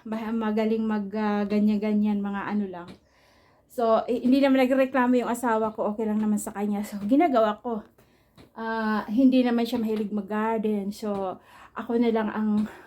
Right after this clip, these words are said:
ano, nani-, ah, naniningkamot. Ano ba yan? Nagsariling sikap.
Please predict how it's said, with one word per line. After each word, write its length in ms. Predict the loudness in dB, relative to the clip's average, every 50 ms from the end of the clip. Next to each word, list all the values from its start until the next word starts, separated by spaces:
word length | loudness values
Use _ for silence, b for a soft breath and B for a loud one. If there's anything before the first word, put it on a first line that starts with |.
| B B B B
ano, 240 | -6 -4 -4 -4 -4 -4
nani-, 400 | -6 -6 -4 -2 -2 -2 -4 -6
ah, 420 | -8 -10 -8 -6 -6 -8 -8 -10 -14 b b b b b b b b b
naniningkamot. 1040 | -8 -4 -2 -2 0 0 -2 -2 -4 -4 -4 -2 -2 0 0 0 0 0 -2 -6 _ -20 -18 -12
Ano 160 | -8 -6 -4 -2 -2
ba 80 | -2
yan? 340 | -2 -2 -2 -4 -6 -8 -10 -12 B B B B B B _ _ b b b b b b b b b b _ -6
Nagsariling 1040 | -6 -4 -6 -6 -8 -12 -14 -12 -12 -10 -6 -2 2 4 6 6 6 4 4 2 2
sikap. 560 | 2 2 2 2 2 2 2 2 0 -2